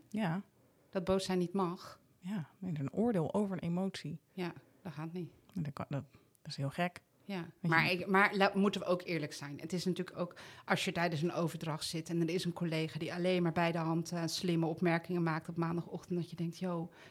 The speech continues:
Speaker 2: laat mij ook even gewoon mijn zegje doen. Dan zijn we klaar, weet je wel. Je hoeft jezelf nu niet op deze manier te profileren." Dat roept dan een beetje boosheid, irritatie op.
Speaker 1: Mhm.
Speaker 2: Maar je kan natuurlijk ook niet gaan zitten schreeuwen tijdens de overdracht.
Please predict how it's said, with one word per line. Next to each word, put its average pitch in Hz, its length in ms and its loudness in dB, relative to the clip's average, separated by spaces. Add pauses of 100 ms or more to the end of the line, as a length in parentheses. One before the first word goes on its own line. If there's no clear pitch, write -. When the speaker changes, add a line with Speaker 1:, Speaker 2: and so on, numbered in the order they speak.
Speaker 2:
laat 180 200 0
mij 175 140 4
ook 180 180 0
even 165 240 2
gewoon 170 180 2
mijn 170 120 0
zegje 180 300 -2
doen. 160 220 2
Dan 160 160 2
zijn 175 160 2
we 160 80 4
klaar, 175 360 2
weet 170 220 -2
je 175 80 -4
wel. 175 80 2
Je 175 80 4
hoeft 175 200 0
jezelf 165 300 0
nu 175 100 4
niet 180 240 4
op 170 80 -4
deze 170 220 0
manier 175 160 0
te - 60 -16
profileren." 185 460 -2 (240)
Dat 170 160 -6
roept 190 240 0
dan 196 160 -2
een 156 100 -4 (400)
beetje 135 220 -8
boosheid, 143 580 4
irritatie 151 600 -4
op. 180 60 -2
Speaker 1:
Mhm. 170 140 6 (220)
Speaker 2:
Maar - 180 -16
je 185 120 2
kan 180 160 4
natuurlijk 156 320 0
ook - 60 -6
niet 165 140 2
gaan 180 100 -2
zitten 185 200 -2
schreeuwen 156 340 0
tijdens 139 240 -4
de - 80 -8
overdracht. 165 680 -10